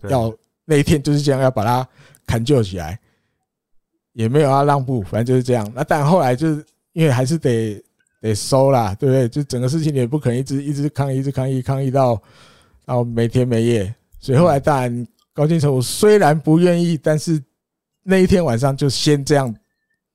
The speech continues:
Speaker 1: 打，打到这边。
Speaker 2: 对。
Speaker 1: 先结束，但是心里面还是很不高兴，所以他好像有向联盟，养乐多球团这边有向联盟递那个什么，什么书，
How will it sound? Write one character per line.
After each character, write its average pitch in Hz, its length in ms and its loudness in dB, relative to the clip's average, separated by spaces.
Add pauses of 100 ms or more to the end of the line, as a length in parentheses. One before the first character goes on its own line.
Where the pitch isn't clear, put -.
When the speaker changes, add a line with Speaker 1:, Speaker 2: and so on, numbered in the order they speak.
(460)
Speaker 1:
打， 104 240 -2 (300)
打 98 160 -4
到 123 140 0
这 117 100 -2
边。 120 240 -2 (540)
Speaker 2:
对。 98 260 -8 (480)
Speaker 1:
先 131 180 -2
结 117 160 -2
束， 107 240 -6 (600)
但 151 120 -2
是 165 80 0
心 170 220 0
里 131 100 -2
面 143 140 0
还 120 80 0
是 123 140 -4
很 104 100 -4
不 110 100 -10
高 117 140 -2
兴， 117 180 -6
所 117 140 -2
以 139 60 -2
他 143 100 0
好 127 100 0
像 127 220 -2
有 95 320 -4
向 127 260 -2
联 107 160 -2
盟， 101 320 -4 (360)
养 110 120 -6
乐 127 80 0
多 139 160 2
球 131 140 -4
团 120 100 0
这 120 120 -2
边 127 100 -4
有 110 100 -2
向 117 200 -4
联 113 140 -4
盟 107 280 -6 (500)
递 117 200 -2
那 117 140 -2
个 101 480 -6
什 107 120 -10
么， 95 140 -6
什 98 100 -12
么 98 120 -8
书， 113 280 -6